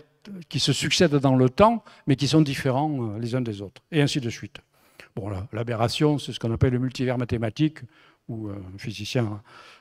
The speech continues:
a prétendu que n'importe quelle équation mathématique correspondait à une réalisation d'univers, ce qui est totalement absurde, mais enfin bon, ça valait toujours la peine de faire la, l'hypothèse.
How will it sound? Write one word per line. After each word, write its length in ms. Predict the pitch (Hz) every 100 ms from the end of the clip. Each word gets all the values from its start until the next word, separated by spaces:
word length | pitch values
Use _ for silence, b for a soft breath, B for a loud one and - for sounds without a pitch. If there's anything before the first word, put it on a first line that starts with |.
| B
a 60 | 120
prétendu 460 | 143 135 120 135
que 120 | 135
n'importe 520 | 120 123 127 131 - 143
quelle 160 | 147
équation 340 | 127 127 - 147
mathématique 580 | 127 127 120 113 160
correspondait 520 | - 127 - 120 117 127
à 60 |
une 140 | 117 110
réalisation 520 | 117 117 120 123 131
d'univers, 520 | 110 107 107 131 139
ce 160 | - -
qui 100 | 123
est 20 |
totalement 380 | - - 123 120
absurde, 440 | 113 - 180 147
mais 60 | 123
enfin 180 | 107 127
bon, 180 | 123 113 b b b
ça 140 | 127
valait 160 | 120 123
toujours 260 | 139 139
la 60 | 131
peine 320 | - 147 139
de 100 | 123
faire 300 | 117 147 123 - B B B B B B
la, 440 | 143 139 127 117
l'hypothèse. 560 | 127 147 151 110 101